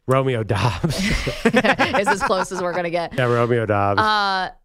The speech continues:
Speaker 2: Lane Kiffin
Speaker 1: K J
Speaker 2: here.
Speaker 1: Hamlet.
Speaker 2: So let me bring up a little bit.
Speaker 1: <laughs>
Speaker 2: Nice
Speaker 1: Dad
Speaker 2: job.
Speaker 1: joke. Thank you.
Speaker 2: Uh,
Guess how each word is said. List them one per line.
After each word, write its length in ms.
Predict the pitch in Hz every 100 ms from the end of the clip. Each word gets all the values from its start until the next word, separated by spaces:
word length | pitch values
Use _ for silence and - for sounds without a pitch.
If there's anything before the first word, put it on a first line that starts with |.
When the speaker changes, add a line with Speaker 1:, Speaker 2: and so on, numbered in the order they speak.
| _ _ _ -
Speaker 2:
Lane 260 | 214 247 269
Kiffin 260 | 277 262
Speaker 1:
K 200 | 214 156 151
J 120 | 139
Speaker 2:
here. 80 | 120
Speaker 1:
Hamlet. 360 | 117 123 139
Speaker 2:
So 100 | 240
let 120 | 233 269
me 80 |
bring 220 | 247 233 226
up 120 | 208
a 40 |
little 340 | 196 196 233 202
bit. 300 | 208 190 160
Speaker 1:
<laughs> 280 | 123 -
Speaker 2:
Nice 140 | - 175
Speaker 1:
Dad 120 | 113
Speaker 2:
job. 80 | 110
Speaker 1:
joke. 200 | 104 98
Thank 200 | 107 101
you. 80 | 95 - - -
Speaker 2:
Uh, 380 | 180 180 175